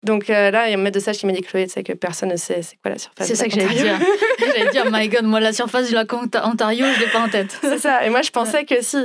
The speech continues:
Speaker 1: Et non.
Speaker 2: Ouais.
Speaker 1: Euh, et dernier exemple, c'est, euh, à un moment, je parlais de, de camions légers. Et genre, tous les, les experts que j'interrogeais disaient le mot camion léger. Donc, j'ai fini par penser que c'était un terme québécois. Pas du tout. C'est un terme de vocabulaire, euh, d'experts.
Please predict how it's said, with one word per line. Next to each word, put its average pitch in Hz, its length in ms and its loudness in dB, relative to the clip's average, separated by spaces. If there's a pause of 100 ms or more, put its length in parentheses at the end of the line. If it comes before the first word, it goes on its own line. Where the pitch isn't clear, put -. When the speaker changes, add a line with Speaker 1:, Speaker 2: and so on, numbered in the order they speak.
Speaker 1:
Et 185 220 0
non. 196 200 0
Speaker 2:
Ouais. 190 180 -6 (520)
Speaker 1:
Euh, 180 460 2
et - 20 -6
dernier 202 320 2
exemple, 208 320 0
c'est, 214 380 0
euh, 185 180 2
à 185 40 2
un 185 40 0
moment, 190 200 0
je 226 100 -4
parlais 202 240 0
de, 185 240 0
de 185 100 -4
camions 202 380 0
légers. 202 340 0 (400)
Et 208 160 0
genre, 196 260 0 (260)
tous 277 160 2
les, 208 400 2
les 196 180 2
experts 208 300 -2
que 214 60 -4
j'interrogeais 202 360 0
disaient 214 220 0
le 214 60 2
mot 220 180 2
camion 214 300 0
léger. 220 340 0
Donc, 214 80 0
j'ai 202 140 0
fini 220 180 0
par 196 240 -4
penser 208 280 -2
que 220 60 -10
c'était 196 220 -4
un 190 80 0
terme 196 320 -2 (180)
québécois. 185 440 -6 (460)
Pas 208 120 -2
du 202 100 -10
tout. 285 200 -6 (100)
C'est - 220 -8
un 190 100 -4
terme 214 240 -2
de 196 80 0
vocabulaire, 202 760 0 (200)
euh, 190 180 -2 (300)
d'experts. 180 520 -8